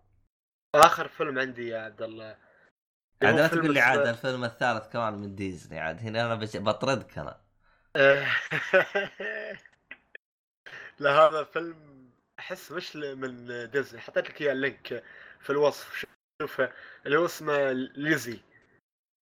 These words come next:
Speaker 1: آه، آه، هذا فيلم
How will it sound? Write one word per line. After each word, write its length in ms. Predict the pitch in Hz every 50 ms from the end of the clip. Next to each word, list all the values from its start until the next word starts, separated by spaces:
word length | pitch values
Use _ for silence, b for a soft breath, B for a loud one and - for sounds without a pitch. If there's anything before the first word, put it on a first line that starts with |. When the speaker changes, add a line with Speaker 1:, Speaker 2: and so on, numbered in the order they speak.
| - 131
Speaker 1:
آه، 1200 | 127 127 127 123 123 123 123 123 123 123 123 123 123 120 113 107 101 107 104 - - - - - _ _ _ _ _ _ _ _ _ _ _ _ _ -
آه، 580 | 151 131 131 135 131 131 127 127 127 127 123 120
هذا 360 | 120 120 139 160 170 165 160
فيلم 560 | - - - 185 180 180 180 180 180 175 170